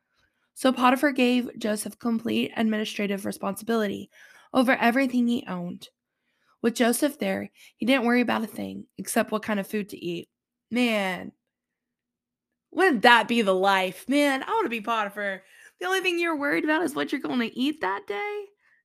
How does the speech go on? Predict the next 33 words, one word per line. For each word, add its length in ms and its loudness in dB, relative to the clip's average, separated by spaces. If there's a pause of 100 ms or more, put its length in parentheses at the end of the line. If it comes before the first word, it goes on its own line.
(140)
Jeez, 880 -2 (460)
that's 220 0
a 40 -2
great 340 -2
life. 540 -4
<laughs> 60 0 (1400)
Joseph 340 0
was 140 0
very 280 -2
handsome 400 -4
and 100 -4
a 40 -4
well-built 600 -4
young 300 -6
man, 320 -12 (840)
and 140 -2
Potiphar's 480 -2
wife 240 0
soon 280 -4
began 260 -4
to 80 -6
look 280 -6
at 300 -12
him 200 -8 (300)
lustfully. 840 -2 (180)
Uh-oh. 480 -8 (1080)
"Come 240 2
and 260 -2
sleep 640 -4
with 240 -8
me," 200 -6
she 180 -8
demanded. 480 -4